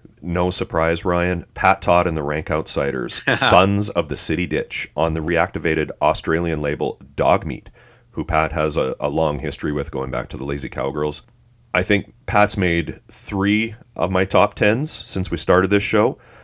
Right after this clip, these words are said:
Speaker 2: At least, yeah.
Speaker 1: Longtime listeners will know I'm a mega fan. I sincerely believe Pat's one of the greatest living American songwriters.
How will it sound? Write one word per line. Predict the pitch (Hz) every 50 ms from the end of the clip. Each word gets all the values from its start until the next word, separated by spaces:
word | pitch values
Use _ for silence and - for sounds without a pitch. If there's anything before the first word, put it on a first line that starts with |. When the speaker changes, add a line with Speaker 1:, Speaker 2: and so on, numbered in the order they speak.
| - -
Speaker 2:
At | 113 107 92
least, | 101 117 117 - - - 98
yeah. | 92
Speaker 1:
Longtime | 80 82 85 85 87 95 92 85 85
listeners | 85 85 82 - 92 87 85 82 90
will | 90 85
know | 80 82 82 87 92 87
I'm | 80 80 78
a | 76 73 71 71
mega | 73 76 78 78 85 87 90 92
fan. | - - 92 87 87 90 92 98 90 - -
I | 71 73
sincerely | 78 - - 69 71 - - 80 82 82 80 80 80 -
believe | - - - 85 78 78 80 78 -
Pat's | - 82 85 82 - -
one | - 85
of | 85 71
the | 71
greatest | - 76 78 78 78 -
living | 78 76 73 78 76 78
American | 71 69 69 71 71 - 73
songwriters. | - - 71 69 76 78 82 80 78 82 92 98 -